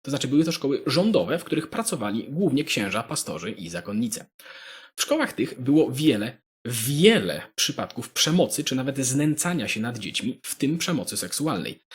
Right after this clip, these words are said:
Jeżeli ktoś ma mocne nerwy, to może sobie podszukać szczegółów, jak to w niektórych przypadkach wyglądało. Były nawet przypadki sytuacji, że ktoś zmarł po wymierzeniu mu kary przez nauczyciela, przy całej klasie nawet.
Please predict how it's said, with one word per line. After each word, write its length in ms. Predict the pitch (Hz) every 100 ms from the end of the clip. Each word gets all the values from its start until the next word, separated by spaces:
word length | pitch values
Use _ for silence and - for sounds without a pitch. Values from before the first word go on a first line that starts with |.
| - -
Jeżeli 200 | 127 127
ktoś 180 | 139 -
ma 100 | 131
mocne 300 | 131 135 160
nerwy, 300 | 190 156 135
to 80 | 135
może 180 | 117 123
sobie 200 | 127 120
podszukać 520 | - 131 - 95 -
szczegółów, 460 | - 135 143 104 92
jak 160 | 104
to 100 | -
w 40 | 110
niektórych 300 | 107 107 -
przypadkach 400 | - 85 95 104
wyglądało. 480 | 101 110 135 101
Były 280 | 101 123 196
nawet 240 | 165 139 147
przypadki 460 | - - 95 -
sytuacji, 440 | - - 98 - 117
że 100 | 110
ktoś 240 | - 113
zmarł 540 | 110 127 143 - 95 - -
po 120 | -
wymierzeniu 460 | 131 139 131 113 120
mu 120 | 113
kary 280 | 110 123 113
przez 220 | 107 110
nauczyciela, 480 | 107 107 113 110 90
przy 200 | - -
całej 280 | 104 101 98
klasie 340 | 120 110 87
nawet. 360 | 82 - -